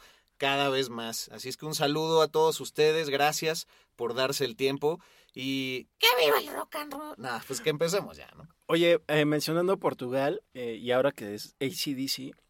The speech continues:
Speaker 2: mi amiga Aisy Isel, que vive en Portugal, que nos
Speaker 1: A C D C.
Speaker 2: escuche,
Speaker 1: Ay, sí.
Speaker 2: siempre le digo Easy D C. Entonces,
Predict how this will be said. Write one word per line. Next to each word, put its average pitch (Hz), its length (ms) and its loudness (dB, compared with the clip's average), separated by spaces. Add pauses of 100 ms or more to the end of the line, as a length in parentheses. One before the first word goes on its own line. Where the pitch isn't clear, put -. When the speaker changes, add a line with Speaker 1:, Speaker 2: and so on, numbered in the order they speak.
(120)
Speaker 2:
mi 120 160 -6
amiga 123 540 -4
Aisy 95 420 -14
Isel, 127 500 -4 (380)
que 120 80 -10
vive 127 160 0
en 139 100 2
Portugal, 113 480 -2
que 139 100 2
nos 123 120 0
Speaker 1:
A 123 80 -2
C - 0 -
D 117 60 -2
C. 107 40 -10
Speaker 2:
escuche, 139 460 -6
Speaker 1:
Ay, - 140 -16
sí. - 80 -8
Speaker 2:
siempre 151 240 0
le 117 280 2
digo 127 340 -2
Easy 151 440 -6
D 113 180 -6
C. - 220 -12 (180)
Entonces, 117 540 0